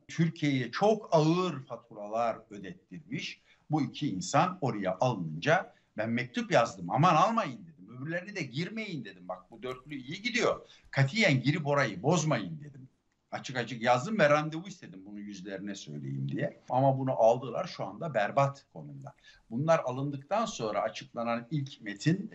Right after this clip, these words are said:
ilk toplantı korkunçtu. Orada bin dokuz yüz yirmi bir anayasasına, yani Cumhuriyet öncesi anayasaya, Osmanlı dönemindeki anayasaya bir, e, atıf vardı. Türkiye'yi bölgelere ayırmak, federal yapıya götürmek,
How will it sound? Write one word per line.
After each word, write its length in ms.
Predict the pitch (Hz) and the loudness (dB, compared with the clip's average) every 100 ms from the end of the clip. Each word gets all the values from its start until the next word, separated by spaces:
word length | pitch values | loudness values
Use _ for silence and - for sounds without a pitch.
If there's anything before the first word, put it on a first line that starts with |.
| 127 | 2
ilk 200 | 127 - | 2 2
toplantı 600 | 98 - 95 98 - 175 | -8 0 2 2 0 -4
korkunçtu. 840 | 120 120 - 160 131 - 104 165 - - | 2 2 6 6 6 -2 -8 -8 -12 -10
Orada 340 | 110 117 120 113 | 0 2 2 2
bin 140 | 120 | 2
dokuz 260 | 123 120 117 | 0 0 -2
yüz 140 | 107 | 0
yirmi 180 | 110 117 | 6 6
bir 200 | 135 107 | 6 4
anayasasına, 800 | 123 117 - 98 - 87 92 113 | 4 4 2 -2 0 2 2 4
yani 280 | 98 98 | 2 2
Cumhuriyet 540 | 98 101 98 101 160 170 | 0 -2 -2 4 4 6
öncesi 420 | 185 131 - 98 | 4 4 2 -2
anayasaya, 720 | 98 95 87 - 82 87 110 - - | -2 -2 -4 -4 -2 0 0 -4 -10
Osmanlı 520 | 101 - 131 180 233 | -2 4 6 6 4
dönemindeki 600 | 214 185 151 127 117 - | 2 2 2 0 -2 -6
anayasaya 720 | 107 104 98 92 - 92 90 - - _ | -6 -4 -2 -4 -2 -2 -2 -4 -20 _
bir, 240 | 113 107 90 | -4 -4 -2
e, 260 | 92 87 | -2 -2
atıf 440 | 82 95 - - - | 0 -2 -2 -6 -2
vardı. 480 | 85 - - 160 - - - | -2 0 2 2 2 -16 2
Türkiye'yi 580 | 139 113 - 104 101 | 2 2 -2 0 0
bölgelere 520 | 95 98 90 92 92 113 | 0 -2 -2 0 6 6
ayırmak, 600 | 117 92 78 95 127 - | 6 0 -2 0 0 0
federal 460 | 90 95 117 110 | -8 0 0 0
yapıya 320 | 85 - 104 | -6 -8 -6
götürmek, 680 | 120 101 - - 143 131 135 | -6 -6 -12 -12 -4 -2 -2